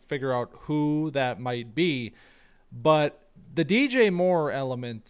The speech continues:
to this trade is what makes it very, very interesting from a dynasty perspective. D J Moore, a player who was always seemingly productive, maybe not to the levels that D J Moore, uh, owners wanted to see,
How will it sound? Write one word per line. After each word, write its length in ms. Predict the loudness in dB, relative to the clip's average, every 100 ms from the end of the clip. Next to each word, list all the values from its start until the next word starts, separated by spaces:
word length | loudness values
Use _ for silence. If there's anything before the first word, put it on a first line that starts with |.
| -10
to 120 | -6
this 220 | -4 -6
trade 380 | -6 -4 -4 -4
is 120 | -6
what 160 | -8 -6
makes 300 | -10 -8 -12
it 80 |
very, 400 | -10 -4 -2 -2
very 340 | -2 -2 -2 -4
interesting 480 | -6 -8 -8 -8 -8
from 140 | -8
a 60 | -6
dynasty 580 | -4 -4 -6 -6 -8
perspective. 720 | -6 -8 -6 -4 -4 -4 -8 -6
D 180 | -6
J 180 | -4 -6
Moore, 260 | -4 -2 -4
a 60 |
player 440 | -6 -6 -4 -2 -4
who 100 | -4
was 320 | -4 -6 -8 -14 -20 _ _
always 800 | 4 6 6 6 4 2 -2 -2
seemingly 560 | -2 0 -2 -4 -4 -2
productive, 840 | -2 2 0 0 0 0 0 -4
maybe 420 | -4 -2 -2 -2
not 400 | -2 -2 -4 -6
to 160 | -10 -10
the 400 | -6 -6 -4 -8 -12 -20
levels 720 | -8 -4 -4 0 2 2 -2
that 240 | -2 -2 -2
D 180 | -6 -4
J 400 | -2 -2 -2 -4
Moore, 640 | -6 -4 -2 0 -2 -4 -8 -20 _
uh, 280 | -14 -8 -8
owners 540 | -6 -4 -4 -4 -4 -6
wanted 500 | -6 -4 -2 -4 -6
to 80 | -4
see, 580 | -2 -2 -2 -4 -6